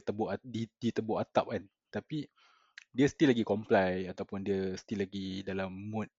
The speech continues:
yang okey, tak seagresif dengan, ah,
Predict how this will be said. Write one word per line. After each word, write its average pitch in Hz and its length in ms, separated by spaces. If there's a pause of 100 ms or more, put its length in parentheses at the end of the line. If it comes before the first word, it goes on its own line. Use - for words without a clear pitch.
(120)
yang 92 540 (100)
okey, - 540
tak - 160
seagresif 98 640
dengan, 92 480 (640)
ah, 98 160